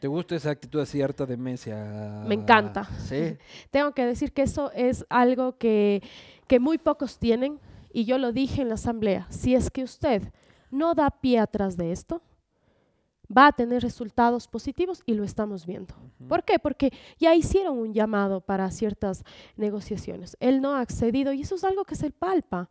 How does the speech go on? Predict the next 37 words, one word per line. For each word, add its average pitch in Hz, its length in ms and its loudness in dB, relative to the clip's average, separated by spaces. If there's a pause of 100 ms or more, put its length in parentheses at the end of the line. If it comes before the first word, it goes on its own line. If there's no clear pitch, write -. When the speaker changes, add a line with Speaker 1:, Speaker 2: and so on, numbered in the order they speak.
Speaker 2:
eso - 120 -8
es 294 60 -4
algo 339 200 0
Speaker 1:
Ujú. 226 60 -4
Speaker 2:
visible. 254 520 0 (280)
No 381 100 -4
tenemos 339 440 -2
a 220 60 -2
una 214 160 -4
señora 233 560 0 (300)
Garzón, 226 500 4
si 220 120 -8
tú 247 160 -6
recuerdas, 226 680 -2
en 208 140 -6
el 196 100 -6
gobierno 214 420 -2
de 180 400 -2 (520)
Guillermo 220 320 0
Lazo, 226 300 0
que 269 380 2
entró 247 420 -2
a 254 80 2
la, 214 140 -4
la 202 120 -4
negociación 233 760 -4
en 208 100 -4
la 185 100 -2
crisis 208 300 -6
carcelaria. 220 640 0
¿Qué 330 120 -6
obtuvimos 226 440 -6
de 190 100 -4
eso? 190 140 -10
Absolutamente 214 680 -8
nada. 180 240 -4
Speaker 1:
Ujú. 123 100 -16